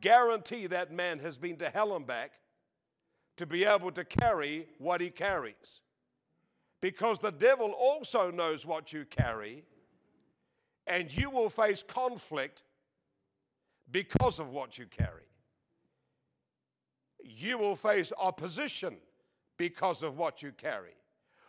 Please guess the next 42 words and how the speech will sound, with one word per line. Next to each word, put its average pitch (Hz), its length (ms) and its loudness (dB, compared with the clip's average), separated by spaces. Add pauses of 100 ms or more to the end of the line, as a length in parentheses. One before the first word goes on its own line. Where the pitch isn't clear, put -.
(260)
What 220 300 4
you 208 100 -8
carry 196 420 2
many 247 320 -2
times 147 580 -4 (180)
makes 185 360 -2 (100)
other 233 280 4
people 139 600 -8 (200)
in 202 180 0
the 170 80 0
body 175 360 0
of 160 120 -8
Christ 196 340 0 (100)
jealous 202 600 -2
of 156 200 0
what 156 220 -6
you 139 120 -14
carry, 95 420 -10 (640)
because 165 360 -4
they 185 220 4
have 156 260 0
not 220 300 4
got 202 180 0
the 185 80 -6
revelation 165 920 -4 (300)
that 190 200 -2
they 196 180 -2
can't 202 380 0
have 233 280 2
what 170 220 -2
you 143 160 -6
have 110 160 -6
got, 117 300 -2 (160)
right? 127 360 -2 (260)
But 175 180 -6
then 196 260 2
you 269 180 -6
can't 185 340 -2
have 196 240 0
what 240 200 0
they've 247 280 -2
got. 120 280 -8